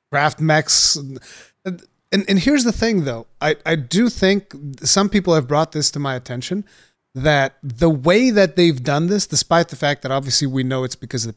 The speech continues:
pandemic and all of that stuff, but the way that they've went about w-, this Monster Hunter, for a lot of people, particularly the people that don't have time to just, like, you know, play nonstop and get to the end game as fast as they can,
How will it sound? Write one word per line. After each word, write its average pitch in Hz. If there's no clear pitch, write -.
pandemic 156
and 113
all 131
of 117
that 135
stuff, -
but 151
the 165
way 180
that 208
they've 175
went 160
about 151
w-, 135
this 123
Monster 151
Hunter, 120
for 170
a 170
lot 190
of -
people, 220
particularly 190
the 160
people 170
that 143
don't 160
have 147
time 143
to 123
just, 127
like, 127
you 135
know, 113
play 156
nonstop 143
and 131
get 139
to 147
the 139
end 135
game 131
as 123
fast 123
as 120
they 123
can, 139